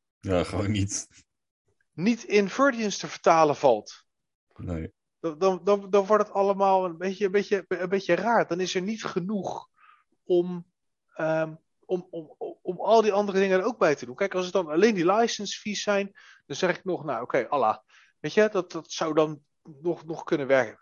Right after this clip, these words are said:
Speaker 2: Dat gaat sowieso wel werken, want de Verdians is, is belachelijk. Maar ik denk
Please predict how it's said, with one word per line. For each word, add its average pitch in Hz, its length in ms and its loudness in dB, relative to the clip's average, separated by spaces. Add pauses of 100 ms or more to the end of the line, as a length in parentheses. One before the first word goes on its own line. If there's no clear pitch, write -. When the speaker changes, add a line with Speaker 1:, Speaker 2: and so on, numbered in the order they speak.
Speaker 2:
Dat - 140 -20
gaat - 180 -16
sowieso 131 240 -6
wel 127 140 2
werken, 120 320 -2
want 127 160 -14
de 139 100 -8
Verdians 143 460 -6
is, 123 220 -18
is - 160 -20
belachelijk. 147 600 -4 (1500)
Maar 120 120 -4
ik 208 220 -2
denk 180 500 2